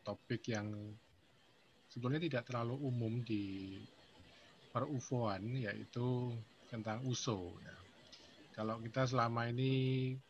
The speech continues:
bicara tentang beta, benda terbang aneh atau ufo, nah, ini, kali ini kita bahas tentang yang ada di dalam laut, ya.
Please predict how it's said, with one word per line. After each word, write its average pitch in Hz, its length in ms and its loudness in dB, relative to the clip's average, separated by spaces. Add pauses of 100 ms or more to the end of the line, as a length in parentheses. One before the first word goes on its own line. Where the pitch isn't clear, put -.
bicara 113 400 2
tentang 110 800 -2
beta, 107 640 4
benda 101 240 2
terbang 104 400 -2
aneh 117 560 0
atau 104 400 -6
ufo, 117 400 -2 (960)
nah, 110 320 -10
ini, 135 480 2
kali 110 240 2
ini 127 80 2
kita 120 480 2 (960)
bahas 101 400 -2
tentang 110 640 0 (560)
yang 110 320 0
ada 117 320 0
di 101 400 0
dalam 101 400 2
laut, 110 380 2 (260)
ya. 90 160 -8